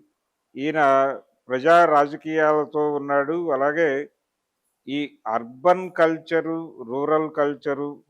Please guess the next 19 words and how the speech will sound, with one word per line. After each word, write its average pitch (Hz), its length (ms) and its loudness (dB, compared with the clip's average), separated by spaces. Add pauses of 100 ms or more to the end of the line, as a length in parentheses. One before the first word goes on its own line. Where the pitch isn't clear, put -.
(140)
రూరల్ 147 580 -2
కల్చర్ని 143 560 -4
దెబ్బతీస్తున్నటువంటి 131 1000 -8
అర్బన్, 123 540 -4 (1400)
ఈ 151 220 -2
లైన్లో 165 540 4
వెళ్ళాలి 147 560 4
అని 139 280 -4
ఒక 175 140 -2
ఐడియా 143 380 2
ఆ 123 220 2
రోజున 151 340 0
ఫామ్ 127 280 -2
అయింది 107 220 -12
ఆయనకి. - 1300 -20
ఇప్పుడు, 160 340 0
ఇప్పుడు 147 320 0
అసలు 135 200 -2
పూర్తిగా 151 840 4